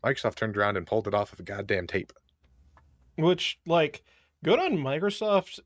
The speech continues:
Speaker 2: being organized enough to know that that even fucking existed.
Speaker 1: If anyone's gonna do it, it's gonna be Microsoft.
Speaker 2: Yeah, that's true.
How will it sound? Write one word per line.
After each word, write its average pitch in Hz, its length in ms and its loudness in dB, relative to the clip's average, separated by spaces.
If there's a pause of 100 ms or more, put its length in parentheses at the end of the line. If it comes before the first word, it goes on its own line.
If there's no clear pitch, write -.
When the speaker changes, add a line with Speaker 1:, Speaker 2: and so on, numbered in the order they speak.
(100)
Speaker 2:
being 165 300 0
organized 156 640 2
enough 160 260 2
to - 100 -2
know 131 360 4
that 143 220 -2
that 135 160 2
even 135 240 -2
fucking 127 380 -2
existed. - 520 -6 (1160)
Speaker 1:
If - 60 -2
anyone's 104 320 0
gonna 104 180 0
do 113 180 4
it, 98 40 2
it's 90 120 -6
gonna 90 160 -2
be 85 100 -6
Microsoft. 87 600 -4 (380)
Speaker 2:
Yeah, 139 400 2 (240)
that's 143 240 -2
true. 127 340 2